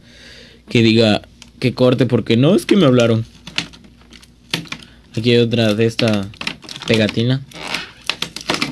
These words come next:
Se va para el montón de cartón.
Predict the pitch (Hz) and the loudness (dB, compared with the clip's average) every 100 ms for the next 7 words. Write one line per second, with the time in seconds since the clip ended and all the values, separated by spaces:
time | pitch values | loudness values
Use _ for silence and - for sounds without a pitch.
0 | - - - - - - - - - _ | -8 -8 -8 -14 -20 -20 -20 -20 -20 _
1 | _ _ _ - - - - _ _ _ | _ _ _ -20 -20 -20 -20 _ _ _
2 | _ - _ _ - 131 123 117 120 113 | _ -20 _ _ -10 0 2 2 0 0
3 | 107 110 120 160 135 127 139 196 196 | 0 0 0 0 0 -2 0 2 2